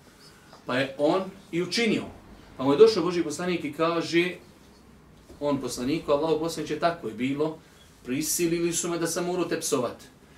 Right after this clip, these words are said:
Kaže Allahov poslanik, "A kako ti srce? To je nama bitno." Kaže Allahov poslanik, "Što tiče srca, tu nemam nikakve, nemam nikakve sumnje." Kaže, "In adu fa'ud." Ako se oni vrati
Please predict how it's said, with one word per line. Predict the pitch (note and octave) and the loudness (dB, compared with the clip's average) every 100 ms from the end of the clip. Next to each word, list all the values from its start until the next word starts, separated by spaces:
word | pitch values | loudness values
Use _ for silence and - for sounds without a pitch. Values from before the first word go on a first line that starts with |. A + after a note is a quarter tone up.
| - | -20
Kaže | - B2+ | -10 -6
Allahov | C3 D3 D3+ | -2 0 -2
poslanik, | C#3+ D#3 C3+ - | -2 -4 -4 -10
"A | |
kako | A2+ - D3 - | -14 -6 -6 -2
ti | F3+ B2+ | -2 -2
srce? | - G#3+ A3+ - - - - - | 2 2 2 -6 -10 -20 -20 -4
To | F3 | -2
je | F3+ | 2
nama | E3 | 2
bitno." | C3 D#3+ - E3 F#3+ - - - - - | 2 0 0 2 2 -2 -20 -20 -20 -14
Kaže | A#2 D3+ D3+ | -12 -4 -2
Allahov | D3 D3 | 0 0
poslanik, | C#3+ D#3 C#3 | 0 -4 -4
"Što | - | -8
tiče | C#3+ C3+ | -8 -8
srca, | - D#3 D#3 D#3 - | -4 -4 0 -2 0
tu | D#3+ | 4
nemam | D3+ D3 E3 D#3 | 4 8 8 8
nikakve, | F3 F3+ E3 D#3+ D#3 D#3 D#3 - - | 4 6 2 4 6 6 2 -8 0
nemam | D#3+ E3+ | 4 4
nikakve | F#3+ C#3+ - E3+ | 4 2 4 4
sumnje." | D#3+ D3 C3 B2 - - - - - - - | 6 4 2 2 -2 -14 -20 -20 -20 -20 -4
Kaže, | E3 D#3+ D#3 - - - | 0 2 2 0 -12 -4
"In | F#3 E3+ | 2 6
adu | C#3+ C3 G3+ A#3 G#3+ F#3 G#3+ G#3 - - | 6 8 8 8 6 4 4 4 -4 6
fa'ud." | C#3+ C#3+ A3+ F#3 - - | 8 10 8 6 0 -14
Ako | - B2+ | -10 -4
se | - | 8
oni | B3+ C#4 | 10 12
vrati | G#3 B3+ C#4+ G#3 C3+ - | 10 12 12 10 2 -2